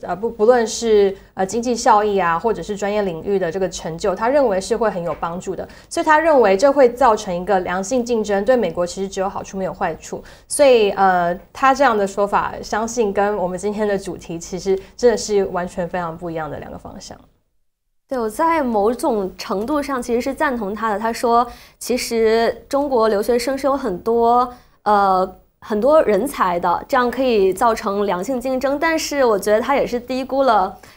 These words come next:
Speaker 2: 中国人的这个想要来美国的这个心情啊。那么可能所有的中国学生都挤来美国读书了，这是一个非常可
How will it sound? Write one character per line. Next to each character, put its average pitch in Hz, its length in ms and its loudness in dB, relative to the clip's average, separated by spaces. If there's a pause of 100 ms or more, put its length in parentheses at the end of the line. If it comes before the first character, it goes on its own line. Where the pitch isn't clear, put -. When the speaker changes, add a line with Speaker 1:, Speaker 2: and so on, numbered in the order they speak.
(240)
Speaker 2:
中 277 200 0
国 226 120 4
人 208 140 4
的 214 100 0
这 220 140 0
个 214 160 2
想 196 180 -4
要 214 360 4
来 175 200 0
美 208 200 0
国 190 180 2
的 214 80 4
这 220 100 -2
个 196 80 0
心 240 240 -2
情 220 280 -2
啊。 175 80 -4
那 247 160 0
么 226 360 2
可 247 120 0
能 220 260 0 (160)
所 - 160 4
有 330 80 4
的 262 100 4
中 262 200 0
国 247 100 4
学 240 160 2
生 240 180 0
都 254 140 4
挤 202 280 -2
来 185 180 4
美 208 160 0
国 202 160 0
读 196 180 0
书 269 240 2
了， 196 180 4
这 226 160 -2
是 240 320 0
一 220 160 0
个 233 220 4
非 247 160 0
常 240 200 -4
可 - 200 -10